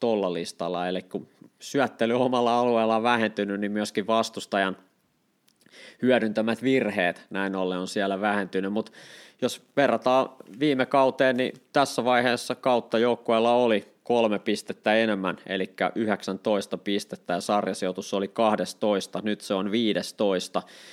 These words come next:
ja tää on iso muutos, mitä, mitä Sassuolon osalta ollaan nähty, ja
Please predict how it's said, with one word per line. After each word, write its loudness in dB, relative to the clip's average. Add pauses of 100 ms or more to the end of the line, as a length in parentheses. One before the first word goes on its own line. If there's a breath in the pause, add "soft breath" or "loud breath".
(280 loud breath)
ja 0 (360)
tää 4
on 2 (300)
iso -2
muutos, 0 (560 soft breath)
mitä, 0
mitä -4
Sassuolon -2
osalta -4
ollaan 0
nähty, -2
ja -4